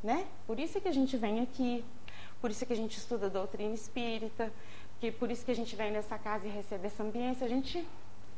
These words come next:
quer esse bem-estar, a gente quer um caminho diferente, né? E eu penso que essas epístolas pastorais são pra nós que estamos querendo conhecer o Evangelho do Cristo, né? É,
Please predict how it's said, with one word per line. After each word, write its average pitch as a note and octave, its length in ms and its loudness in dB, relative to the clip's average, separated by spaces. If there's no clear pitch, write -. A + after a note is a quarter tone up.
quer F#4 240 10
esse F#4 200 0
bem-estar, - 600 -2
a F3+ 60 -2
gente G3+ 260 0
quer D#4 180 6
um F#4 120 6
caminho A#3+ 340 4
diferente, F3 640 -2
né? F4 220 8
E C4+ 100 2
eu D#4+ 80 2
penso E4+ 380 2
que D4 120 0
essas D4 480 6
epístolas A#3 540 0
pastorais A#3+ 580 0
são F4+ 200 2
pra F#4 240 10
nós D#4+ 340 4
que E4 60 0
estamos A3+ 480 4
querendo F4 580 4
conhecer F4 460 2
o - 20 6
Evangelho C#4+ 440 2
do C#4 100 0
Cristo, - 520 -2
né? B3 240 8
É, A3 600 10